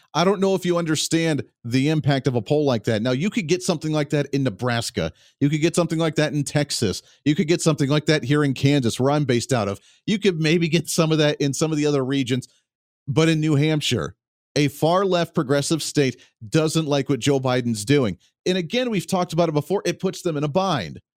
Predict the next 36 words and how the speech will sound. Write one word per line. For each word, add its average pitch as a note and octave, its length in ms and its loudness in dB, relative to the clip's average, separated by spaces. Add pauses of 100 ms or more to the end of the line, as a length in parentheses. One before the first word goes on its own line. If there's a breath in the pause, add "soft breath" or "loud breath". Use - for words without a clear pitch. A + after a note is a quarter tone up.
(340)
What C#3 160 2
are - 20 2
they F3 100 2
gonna F#3+ 160 2
do? F3+ 200 0 (200 loud breath)
Do C3 60 -6
they C3 140 -2
boot D#3 240 0
him E3 100 0
out D#3+ 120 -2
and C#3 80 -14
put D#3+ 180 -4
Kamala D3 400 0
Harris C3+ 340 0
in? F#2+ 120 0
Do E2+ 60 -2
they F#2 120 0
find C#3+ 240 -2
a - 20 -2
new C#3+ 160 0
replacement D3 480 0
for C3+ 100 0
Kamala D3 460 2
and C#3+ 180 -4
then D#3+ 200 -2
boot C#3 200 0
him A2+ 120 2
out? F#2+ 180 0
Do F#2+ 80 0
they G2 140 0
just B2+ 200 -2
put F3 140 -4
Kamala D#3 400 0
Harris E3 300 2
in C3+ 80 2
power? B2+ 320 -2